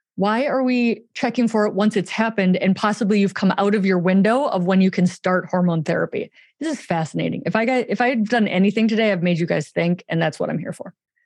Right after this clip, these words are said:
Treatment of vasomotor symptoms, that's your hot flashes, night sweats. Premature ovarian insufficiency, what's this definition? Early menopause is less than forty-five, premature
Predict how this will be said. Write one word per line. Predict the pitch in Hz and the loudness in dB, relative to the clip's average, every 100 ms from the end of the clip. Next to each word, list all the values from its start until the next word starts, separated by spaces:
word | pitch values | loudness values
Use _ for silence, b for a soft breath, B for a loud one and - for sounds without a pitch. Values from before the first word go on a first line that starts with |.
| _ _ _ | _ _ _
Treatment | 254 233 214 | 0 2 4
of | 185 | 4
vasomotor | 185 175 175 208 254 | 2 2 2 2 0
symptoms, | 254 247 240 269 285 | 2 0 2 -2 -2
that's | 180 - | -4 -2
your | 180 | -2
hot | 208 202 | -2 -2
flashes, | 214 220 269 214 | 0 0 0 0
night | 180 165 - | 0 0 -2
sweats. | 180 247 - - _ _ _ _ - | -4 -4 -8 -20 _ _ _ _ -4
Premature | 277 285 311 - 262 262 - | 0 0 -2 0 0 2 2
ovarian | 208 202 208 208 220 | 2 2 2 2 2
insufficiency, | - 202 202 180 208 - 202 - 156 | 2 2 2 0 0 2 0 0 -2
what's | 160 190 - | -2 -4 -2
this | 196 190 | -2 -2
definition? | - 180 175 160 - 156 B B B B B B _ _ - | -2 -2 -2 -2 -4 -6 B B B B B B _ _ -2
Early | 214 226 247 | 0 2 0
menopause | 240 233 247 240 240 240 | 0 0 -2 0 0 0
is | 220 185 | 0 2
less | 190 - | 0 0
than | 220 | 0
forty-five, | 220 196 208 214 - 185 180 180 175 - | 2 0 2 0 0 0 0 0 -4 -6
premature | - 214 214 190 - 196 190 185 185 | 0 2 2 0 -2 0 2 2 -2